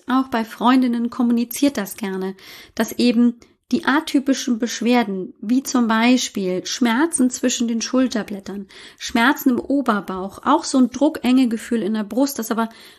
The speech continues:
häufig nicht so wahrgenommen wird, als hätte man jetzt einen Herzinfarkt. Männer können das oft sehr gut erklären, dass sie sagen, „Das fühlt sich jetzt an, als hätte ich einen Herzinfarkt“, und oft liegen die dann auch richtig. Das können Frauen tatsächlich nicht so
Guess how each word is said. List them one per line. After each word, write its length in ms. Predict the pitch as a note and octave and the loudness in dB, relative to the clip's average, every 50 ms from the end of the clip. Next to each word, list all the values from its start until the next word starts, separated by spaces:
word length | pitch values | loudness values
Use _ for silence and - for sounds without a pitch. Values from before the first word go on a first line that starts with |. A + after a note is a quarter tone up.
| _ _ - | _ _ -2
häufig 360 | - C4 D#4+ E4+ - C4+ - - | 2 2 2 2 2 0 2 4
nicht 400 | C4 E4 - - - - - A3 | 4 4 2 0 -6 -8 -4 0
so 240 | C4+ C#4+ C#4+ C4+ | 0 2 2 2
wahrgenommen 540 | B3 A#3 C4 C#4+ C4 C#4+ C4+ B3 B3 B3 A3+ | 2 2 2 2 4 2 2 2 2 2 2
wird, 180 | A#3+ C4+ - - | 0 0 -2 -4
als 200 | G#3+ - - - | -8 -8 -6 -6
hätte 180 | C4+ - C4+ | -4 -2 -2
man 140 | A#3+ A#3 A#3 | 0 0 0
jetzt 240 | A3 A3+ A3 A3 - | -2 -2 -4 -4 -4
einen 100 | G#3+ G#3 | -4 -2
Herzinfarkt. 640 | G#3 A#3+ C4 C4 - A3 G#3+ - - F#3 - - | -2 -2 -2 -2 -2 -6 -6 -8 -10 -12 -6 -2
Männer 260 | A3+ A3 A#3+ C#4 C#4+ C4+ | 2 4 4 4 4 2
können 260 | C#4 - C4+ B3+ B3 | 2 0 0 2 2
das 260 | C4 B3 - - - | 0 -2 -4 -2 -2
oft 280 | F4 - - - - - | -2 -2 -2 -6 -6 0
sehr 160 | - C4+ C4 | 2 2 2
gut 300 | A#3+ C#4+ D#4+ D#4 - - - - - - - _ - | 2 0 -2 -2 -2 -8 -14 -18 -20 -20 -16 _ -14
erklären, 400 | - - - C#4 D4+ D#4+ C4 A#3+ | -14 -4 0 4 4 4 4 2
dass 140 | A3+ A3+ | 0 -2
sie 80 | - G3+ | -4 -4
sagen, 420 | G#3+ A3+ G#3+ G#3+ A3+ G#3+ G#3+ - _ _ _ _ _ _ _ _ | 0 0 0 0 0 -2 -6 -8 _ _ _ _ _ _ _ _
„Das 200 | - - A3 - | -8 -8 -6 -2
fühlt 200 | - - F4+ G#4 | 2 2 2 4
sich 160 | G4 D4 C#4 D4 | 2 0 0 0
jetzt 180 | C#4 - - | 0 0 2
an, 120 | C4 C#4 C4+ | 2 2 2
als 140 | C4 - | 2 2
hätte 120 | C4+ - B3 | -2 -2 -2
ich 80 | A3 | -2
einen 100 | A#3+ A3+ | -4 -4
Herzinfarkt“, 640 | G#3 G#3 G#3 G#3+ - G#3 G#3+ - - G3 G3+ - - | -2 -4 -4 -4 -4 -6 -6 -6 -8 -10 -10 -8 -10
und 180 | A3 G#3+ - - - | -10 -10 -6 -4 -2
oft 180 | C#4 C4+ - | -2 -2 -2
liegen 280 | B3+ B3 A#3+ B3+ C4 A#3 | -2 0 2 4 4 2
die 80 | A3 | 2
dann 200 | A3 A3 G#3+ G3 | -2 -4 -4 -6
auch 140 | G#3 - - | -6 -4 -2
richtig. 360 | B3+ A#3+ - - - - - - - - - - - - - | -2 -2 -2 -6 -12 -14 -16 -20 -20 -20 -20 -20 -20 -14 -10
Das 160 | - G#3+ - | -10 -6 0
können 220 | - D4 D4 D#4+ | 2 4 6 6
Frauen 400 | E4 - - C4 C4 C#4 D4+ D4+ | 4 4 2 4 4 4 4 2
tatsächlich 460 | D4+ C#4+ - C4 C4 - C4 B3 - | 0 -2 -2 -4 -4 -2 -4 -2 0
nicht 480 | A#3+ B3 C#4 E4 E4 - - _ _ - | 2 4 4 4 2 0 -6 _ _ -4
so 280 | - C4 C#4 C#4+ C#4 | -2 0 0 -2 -2